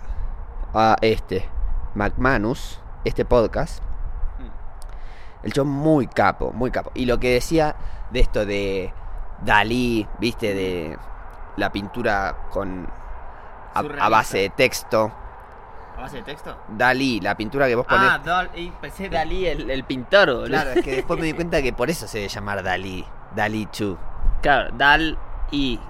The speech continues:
Speaker 2: que sí, es el algoritmo de inteligencia artificial que en
Speaker 1: Sí.
Speaker 2: base a una, a un input de texto puede
Speaker 1: Sí.
Speaker 2: generar cualquier imagen, ¿viste?
Speaker 1: Claro.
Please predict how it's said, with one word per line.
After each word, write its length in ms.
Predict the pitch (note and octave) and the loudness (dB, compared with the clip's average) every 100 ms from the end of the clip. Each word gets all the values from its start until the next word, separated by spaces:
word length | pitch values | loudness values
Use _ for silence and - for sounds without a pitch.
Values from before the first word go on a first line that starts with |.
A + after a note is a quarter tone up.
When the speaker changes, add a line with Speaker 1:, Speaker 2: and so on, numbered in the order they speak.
| - | -8
Speaker 2:
que 180 | - A2 | -4 -4
sí, 240 | - D#3+ C#3+ | 0 2 2
es 240 | D3 - | 0 0
el 460 | C3+ B2 A#2 A2+ A#2 | -2 -2 -2 -2 0
algoritmo 560 | B2 B2+ C#3 D#3 D#3 | 0 2 2 2 0
de 60 | C#3+ | -2
inteligencia 460 | A2+ B2 B2 B2 C3 | -2 -4 -4 -4 -4
artificial 580 | B2 B2+ C3+ D3 D3+ D#3 | -6 -4 -2 2 0 2
que 100 | C3+ | 0
en 60 | |
Speaker 1:
Sí. 40 | B2 | 4
Speaker 2:
base 300 | C3 - C3+ | 4 4 4
a 100 | B2+ | 4
una, 420 | C3 C3 B2 A#2+ | 2 0 0 0
a 140 | - B2+ | 0 0
un 100 | C#3 | 2
input 340 | C#3+ - B2+ | 0 2 2
de 140 | A#2 A#2+ | 2 2
texto 600 | - D3+ C#3+ - D3+ D#3+ - | 4 4 4 4 4 4 2
puede 240 | B2 B2 | 0 2
Speaker 1:
Sí. 60 | B2 | 0
Speaker 2:
generar 280 | B2 B2+ | 2 2
cualquier 600 | C3+ B2+ A#2+ A#2+ A#2 A#2 - | 2 0 0 0 -2 -2 -4
imagen, 540 | B2+ B2+ A#2+ - - | -2 0 -2 0 0
¿viste? 240 | - - | 0 -2
Speaker 1:
Claro. 200 | A#2+ - | -4 -2